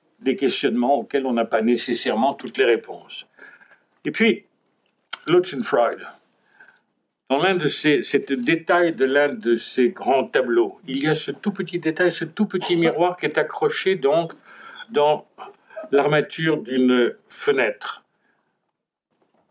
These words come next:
Qu'est-ce que c'est, une fois de plus, que cette apparition soudaine, étrange, qu'il récupère,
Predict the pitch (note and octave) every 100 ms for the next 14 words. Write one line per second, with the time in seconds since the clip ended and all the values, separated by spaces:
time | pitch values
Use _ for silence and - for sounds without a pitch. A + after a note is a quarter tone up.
0 | _ _ _ - D3+ - A#2+ - A#2+ A2+
1 | B2 G#2+ G#2 C#3 C3+ - A#2+ B2+ - A2+
2 | - A#2 A2 - A#2 A2+ G#2 - _ _
3 | _ _ - - D3 C3 A#2 F#2+ F2 _
4 | _ _ - - A#2+ G2 - - B2 A2+
5 | A2 B2 C#3+ -